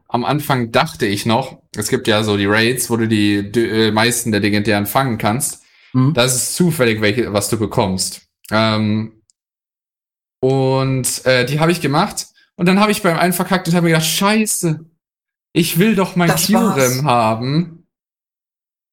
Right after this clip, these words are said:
Speaker 1: Und jetzt habe ich verkackt, wir sind alle gestorben. Dann, äh, dann gehst du aus der Höhle raus, weil du verkackt hast. Und dann sagt dir die Olle,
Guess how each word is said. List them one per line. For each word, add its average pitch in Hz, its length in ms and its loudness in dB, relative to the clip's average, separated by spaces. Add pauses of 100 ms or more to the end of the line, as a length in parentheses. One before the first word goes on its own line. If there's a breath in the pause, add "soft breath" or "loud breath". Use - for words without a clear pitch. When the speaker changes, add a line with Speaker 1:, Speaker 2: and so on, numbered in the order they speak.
(140)
Speaker 1:
Und 170 340 2
jetzt 170 220 2
habe 160 160 2
ich 160 100 -2
verkackt, - 520 -2
wir 131 160 0
sind 139 140 -2
alle 143 220 2
gestorben. 165 800 -2 (680)
Dann, 135 400 0
äh, 131 300 4
dann 123 140 2
gehst 147 180 -2
du 139 60 2
aus 127 100 -2
der 120 100 2
Höhle 113 240 2
raus, - 680 -4
weil 107 100 -2
du 113 60 0
verkackt 120 340 0
hast. 190 320 -2 (320 soft breath)
Und 226 100 0
dann 202 120 4
sagt 190 240 0
dir 160 80 2
die 143 100 2
Olle, 151 380 0